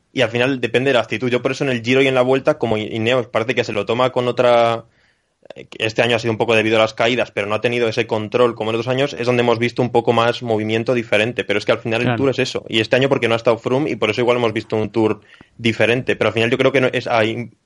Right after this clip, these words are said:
Speaker 1: influye más la actitud que el propio recorrido.
Speaker 2: Sí.
Speaker 1: Podemos poner cuatro puertos, cuatro Tourmalet seguidos o Alpe d'Huez o lo que sea, y no van a moverse hasta el último, o sea, porque no van a atacar desde el principio sabiendo que viene un tren con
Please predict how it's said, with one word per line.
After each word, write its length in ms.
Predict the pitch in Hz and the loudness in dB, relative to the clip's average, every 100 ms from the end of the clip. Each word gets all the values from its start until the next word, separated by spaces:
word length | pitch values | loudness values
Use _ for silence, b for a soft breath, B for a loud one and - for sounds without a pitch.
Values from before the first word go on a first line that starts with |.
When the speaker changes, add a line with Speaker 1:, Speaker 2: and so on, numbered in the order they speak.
| - - | -18 -6
Speaker 1:
influye 380 | 135 127 143 156 | -4 0 2 4
más 180 | 151 139 | 4 2
la 80 | |
actitud 460 | 113 - 117 113 147 | 0 0 -6 -4 -4
que 100 | 139 | -4
el 80 | 113 | -2
propio 300 | 117 135 123 | -2 0 0
recorrido. 420 | 107 107 123 107 | 0 0 0 -2
Speaker 2:
Sí. 400 | - 131 117 107 - | 0 2 2 2 0
Speaker 1:
Podemos 280 | 117 135 | 2 2
poner 300 | 131 135 135 | 2 2 0
cuatro 360 | - 135 139 131 | 2 2 2 0
puertos, 500 | 139 135 135 131 - b b b _ | 0 0 -2 -2 -6 b b b _
cuatro 320 | 131 131 139 | 0 0 0
Tourmalet 440 | 135 135 127 127 123 | -2 0 2 0 0
seguidos 560 | 127 120 135 123 123 | -2 -2 0 -2 2
o 20 | |
Alpe 240 | 127 123 117 | 0 0 0
d'Huez 220 | 123 127 | 0 2
o 20 | |
lo 100 | 123 | 0
que 100 | 120 | 0
sea, 300 | 117 139 - - _ - | 0 0 0 -8 _ -4
y 100 | 120 | 2
no 100 | 127 | 2
van 120 | 135 | 4
a 40 | |
moverse 320 | 135 127 127 | 2 2 0
hasta 160 | 139 120 | 0 0
el 60 | 117 | 0
último, 320 | 123 110 101 | -2 -4 -2
o 40 | |
sea, 160 | 107 107 | -2 -2
porque 180 | - 110 | -2 0
no 100 | 117 | 2
van 80 | 127 | 2
a 20 | |
atacar 220 | 123 127 | 2 0
desde 120 | 123 127 | 0 -2
el 40 | |
principio 380 | 127 117 - 135 | -4 -4 -2 -2
sabiendo 380 | 127 113 120 123 | 0 0 0 0
que 80 | 113 | 0
viene 160 | 113 | 0
un 140 | 120 113 | -2 -2
tren 280 | 120 123 123 | 0 0 -2
con 440 | - 107 104 101 | -4 -4 -4 -10